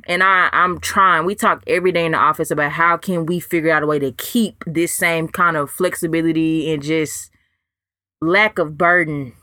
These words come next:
when we come to work. It, it really changes your life.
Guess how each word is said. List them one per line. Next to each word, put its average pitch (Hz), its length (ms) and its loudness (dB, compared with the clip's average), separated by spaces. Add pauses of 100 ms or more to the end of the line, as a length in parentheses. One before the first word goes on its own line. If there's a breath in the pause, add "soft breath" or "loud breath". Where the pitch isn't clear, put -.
(800)
when 180 180 -2
we 170 80 -2
come 160 260 -2
to 143 80 -2
work. 131 300 -2 (340)
It, 160 140 -4
it 160 180 -2
really 165 240 -2
changes 143 400 -4
your 123 100 -2
life. 104 440 -6